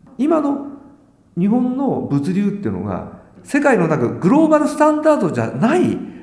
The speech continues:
物流をやってるんだっていうことに気づいていただいて、中長期的に考えながら手を打っていて、打っていくということが必要かなと。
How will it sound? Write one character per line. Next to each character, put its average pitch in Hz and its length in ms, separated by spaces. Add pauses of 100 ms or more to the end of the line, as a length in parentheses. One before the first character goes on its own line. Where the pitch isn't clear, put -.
(120)
物 131 260
流 165 140
を 185 100
や 104 120
っ 98 100
て 143 80
る 143 100
ん 117 40
だ 87 100
っ - 80
て - 80
い - 20
う 107 40
こ 123 100
と 110 320
に 107 120
気 - 180
づ 330 140
い 277 100
て 123 80
い 95 80
た 92 120
だ 92 120
い 98 120
て、 92 260 (460)
中 302 260
長 294 220
期 294 100
的 269 160
に 262 200
考 - 140 (220)
え 302 120
な 302 140
が 285 140
ら 320 160 (280)
手 233 120
を 175 80
打 131 220
っ - 40
て 107 100
い 101 100
て、 90 120 (300)
打 123 100
っ - 20
て - 200
い 90 80
く - 100
と 87 100
い 110 100
う 120 40
こ 185 80
と 220 60
が 135 80
必 - 200
要 - 80
か - 120
な - 100
と。 - 120